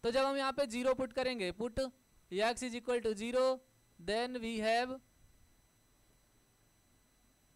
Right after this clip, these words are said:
अच्छा कितना मिलेगा वो देख लेते हैं, p under bracket zero। अभी देखो ज़ीरो का cube कर लो और चाहे जितनी मन करे उतनी पावर कर लो, Answer तो ज़ीरो ही आने वाला है।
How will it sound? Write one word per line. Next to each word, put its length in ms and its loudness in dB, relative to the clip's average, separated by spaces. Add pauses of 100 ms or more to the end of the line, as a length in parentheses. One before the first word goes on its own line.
(960)
अच्छा 180 -2
कितना 340 -4
मिलेगा 320 2
वो 160 2
देख 200 2
लेते 280 0
हैं, 220 -4 (440)
p 320 -2 (640)
under 180 -2
bracket 300 -2
zero। 300 2 (680)
अभी 140 -2
देखो 260 0
ज़ीरो 380 2
का 160 0
cube 320 -4
कर 180 0
लो 160 4 (420)
और 120 2
चाहे 280 4
जितनी 300 -4
मन 140 -4
करे 200 2
उतनी 300 2
पावर 280 4
कर 160 0
लो, 120 0
Answer 380 2
तो 140 4
ज़ीरो 240 2
ही 140 4
आने 220 2
वाला 260 4
है। 240 0